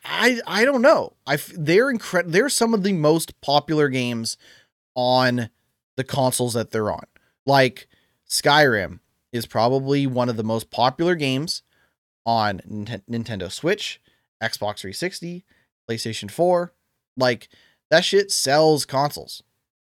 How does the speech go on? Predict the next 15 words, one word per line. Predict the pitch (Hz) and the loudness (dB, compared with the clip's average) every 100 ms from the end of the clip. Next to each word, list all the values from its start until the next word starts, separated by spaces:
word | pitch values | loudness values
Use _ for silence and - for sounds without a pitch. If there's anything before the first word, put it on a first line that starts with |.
| _ | _
It | 156 151 | 0 4
does. | 160 - - - _ | 4 4 -2 -14 _
And | 127 139 | -4 0
I | 147 | 0
just | 135 - - | 0 -2 2
don't | 175 147 | 2 0
think, | - 147 139 - - _ _ _ _ - | -2 -2 -2 -8 -20 _ _ _ _ -2
uh, | 120 123 120 117 107 - - | 2 4 4 2 0 -2 -10
he's | - 139 - | -6 -4 -2
telling | - 139 143 131 | 2 4 4 2
the | |
full | 131 147 139 | 0 0 0
story | - 135 143 120 | 0 0 0 0
here. | 104 - - _ _ _ _ _ _ _ | -4 -12 -14 _ _ _ _ _ _ _
Now, | 139 160 156 151 127 | 0 4 6 6 4